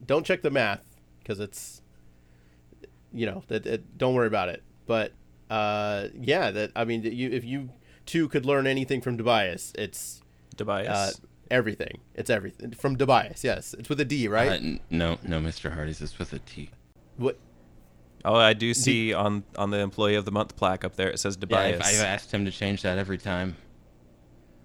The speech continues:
Speaker 1: I could have sworn it was
Speaker 3: No, it's,
Speaker 1: Tobias.
Speaker 3: we, we had this conversation over dinner one night.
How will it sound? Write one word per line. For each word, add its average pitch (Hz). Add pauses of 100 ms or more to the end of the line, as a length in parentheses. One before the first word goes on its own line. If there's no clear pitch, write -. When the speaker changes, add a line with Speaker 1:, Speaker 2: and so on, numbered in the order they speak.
(360)
Speaker 1:
I 135
could 160
have 127
sworn 127
it 98
was 101
Speaker 3:
No, 104
it's, 92
Speaker 1:
Tobias. -
Speaker 3:
we, 107
we 101
had 104
this - (580)
conversation 95
over 95
dinner 95
one 92
night. 90